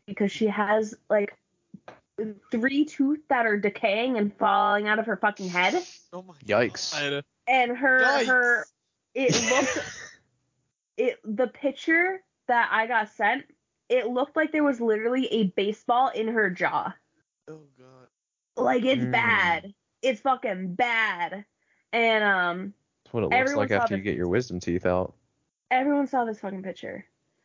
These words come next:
Speaker 1: And, of course, this fucking bitch, she's like,
Speaker 2: <laughs>
Speaker 1: it,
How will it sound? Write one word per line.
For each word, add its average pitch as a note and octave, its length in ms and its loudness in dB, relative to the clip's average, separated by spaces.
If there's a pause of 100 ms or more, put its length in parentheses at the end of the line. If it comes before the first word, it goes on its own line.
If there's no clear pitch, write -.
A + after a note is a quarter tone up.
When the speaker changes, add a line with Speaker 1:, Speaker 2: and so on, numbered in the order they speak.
(180)
Speaker 1:
And, G#3+ 460 2 (100)
of G3+ 140 0
course, B3+ 520 0
this F#3+ 180 -2
fucking A3 460 2
bitch, B3 600 0 (340)
she's B3 240 -4
like, G#3 280 2 (300)
Speaker 2:
<laughs> - 540 -4 (800)
Speaker 1:
it, - 180 0